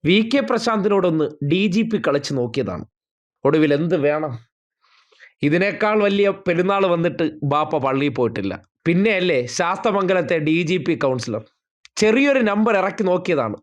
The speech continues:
ഒടുവിൽ അത് വർക്കൗട്ട് ആകില്ല എന്ന് കണ്ടപ്പോ അമ്മച്ചി പുതിയ അടവുമായിട്ട് രംഗത്തിറങ്ങി. നാട്ടുകാരെടുത്തിട്ട് പൊങ്കാല ഇടാൻ തുടങ്ങിയപ്പോ അമ്മച്ചി നേരെ വണ്ടിയും പിടിച്ച്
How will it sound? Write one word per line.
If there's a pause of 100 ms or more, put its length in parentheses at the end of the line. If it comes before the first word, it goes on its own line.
(140)
ഒടുവിൽ
അത്
വർക്കൗട്ട്
ആകില്ല
എന്ന് (100)
കണ്ടപ്പോ
അമ്മച്ചി
പുതിയ
അടവുമായിട്ട്
രംഗത്തിറങ്ങി. (420)
നാട്ടുകാരെടുത്തിട്ട്
പൊങ്കാല
ഇടാൻ
തുടങ്ങിയപ്പോ
അമ്മച്ചി
നേരെ
വണ്ടിയും
പിടിച്ച്